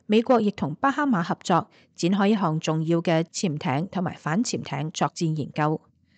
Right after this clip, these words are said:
中共政府喺當地大量投資，造成嘅影響令人擔心。川普第一任期國土安全顧問、前海軍少將布朗指出，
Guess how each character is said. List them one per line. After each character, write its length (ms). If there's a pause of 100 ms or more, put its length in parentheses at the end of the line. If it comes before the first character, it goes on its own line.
(200)
中 160
共 140
政 200
府 140
喺 120
當 280
地 180
大 260
量 200
投 240
資， 260 (320)
造 160
成 180
嘅 60 (100)
影 100
響 260
令 160
人 200
擔 200
心。 320 (760)
川 160
普 160
第 160
一 120
任 200
期 300
國 220
土 200
安 160
全 180
顧 180
問、 200 (300)
前 220
海 180
軍 180
少 200
將 260
布 180
朗 240
指 200
出， 200